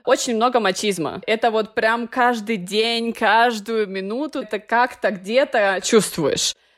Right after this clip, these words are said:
Соответственно, никто не будет делить счет в ресторане, это всегда приглашает мужчина, тебе открывают дверь, вот,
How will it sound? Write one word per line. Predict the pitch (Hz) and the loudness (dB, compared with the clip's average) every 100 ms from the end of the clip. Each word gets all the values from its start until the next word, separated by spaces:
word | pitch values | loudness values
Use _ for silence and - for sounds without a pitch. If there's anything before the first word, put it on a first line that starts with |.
| - | -4
Соответственно, | 214 214 247 262 - 233 226 | -4 0 0 0 -2 -4 -2
никто | 226 - 269 269 | -4 -2 2 2
не | 226 | 2
будет | 190 170 | 0 -2
делить | 170 190 185 | 0 2 0
счет | 175 196 | 0 -2
в | - | -2
ресторане, | 185 196 175 180 339 311 | -4 -2 0 2 2 2
это | 220 | 0
всегда | 202 185 185 | -2 0 0
приглашает | 185 185 165 180 175 160 165 | 0 -2 -2 -2 2 0 0
мужчина, | 165 - 320 440 349 247 226 185 | -6 -4 0 2 2 2 0 -2
тебе | 190 185 | 0 0
открывают | 180 196 165 135 147 | 2 0 0 -2 -4
дверь, | 175 226 254 240 233 | -4 -2 2 2 0
вот, | 175 165 | -4 -8